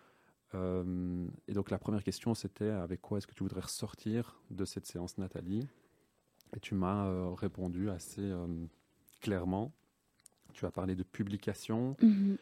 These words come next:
Speaker 1: et j'ai pas voulu rentrer trop dans le contexte, mais essayer vraiment de comprendre ce que tu voulais par rapport à cette publication.
Speaker 2: Ouais,
Speaker 1: Tu
Speaker 2: ouais.
Speaker 1: l'as senti ?
Speaker 2: Je l'ai senti et ça m'a, ça m'a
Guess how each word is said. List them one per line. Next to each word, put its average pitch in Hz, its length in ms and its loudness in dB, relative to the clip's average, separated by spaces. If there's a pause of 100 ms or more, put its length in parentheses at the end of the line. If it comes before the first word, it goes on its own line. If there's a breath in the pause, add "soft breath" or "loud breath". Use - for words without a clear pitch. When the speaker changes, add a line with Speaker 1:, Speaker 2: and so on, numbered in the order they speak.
(260 loud breath)
Speaker 1:
et 104 40 0
j'ai 92 140 0
pas 127 180 0
voulu 107 300 4
rentrer 101 400 0
trop - 360 -4
dans 104 140 0
le 98 60 2
contexte, - 760 -2
mais 98 120 0
essayer 101 200 -2
vraiment 104 240 0
de 107 40 -2
comprendre - 400 -4
ce - 80 -10
que 117 100 0
tu - 160 -6
voulais 98 200 2
par 90 140 -4
rapport 92 220 -2
à 95 40 -4
cette - 200 -6
publication. - 640 -8 (320)
Speaker 2:
Ouais, 196 220 4 (160)
Speaker 1:
Tu - 60 -10
Speaker 2:
ouais. 226 60 0
Speaker 1:
l'as 208 60 0
senti ? 107 400 -4 (520 loud breath)
Speaker 2:
Je - 100 -8
l'ai 233 100 12
senti 247 400 8 (220)
et - 100 4
ça 220 220 8
m'a, 214 460 12 (220)
ça - 260 8
m'a 226 420 12